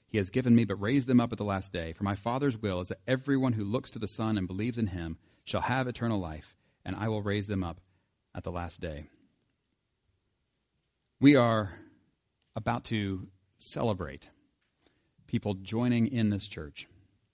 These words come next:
becoming a part of this congregation and a part of Jesus' church. Because of this, because of the way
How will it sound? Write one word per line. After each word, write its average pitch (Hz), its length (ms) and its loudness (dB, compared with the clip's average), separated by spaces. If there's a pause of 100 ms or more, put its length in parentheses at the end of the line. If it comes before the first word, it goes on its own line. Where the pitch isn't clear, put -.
(580)
becoming 135 440 2
a 117 60 0
part 117 320 -2
of 98 120 -10
this 95 120 -8
congregation 113 640 -4
and 98 120 -6
a - 20 -14
part 120 300 -6
of 101 80 -8
Jesus' 107 560 -6 (320)
church. - 480 -6 (3500)
Because 139 400 0
of 139 120 -2
this, - 380 -10 (1080)
because 147 400 0
of 143 60 2
the 131 100 4
way 123 340 0